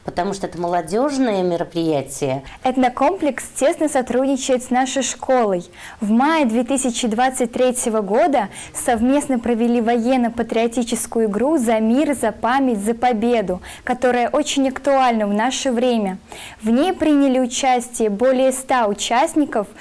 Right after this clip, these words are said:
Speaker 2: учеников нашей области. Игра прошла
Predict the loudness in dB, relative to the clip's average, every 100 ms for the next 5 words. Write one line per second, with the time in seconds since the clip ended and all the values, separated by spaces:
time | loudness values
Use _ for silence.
0 | -20 -8 -6 -2 0 0 2 0 0 -2
1 | -2 0 0 0 -2 0 2 2 2 -2
2 | -4 -6 -8 -8 -6 0 0 0 -4 -2
3 | 0 0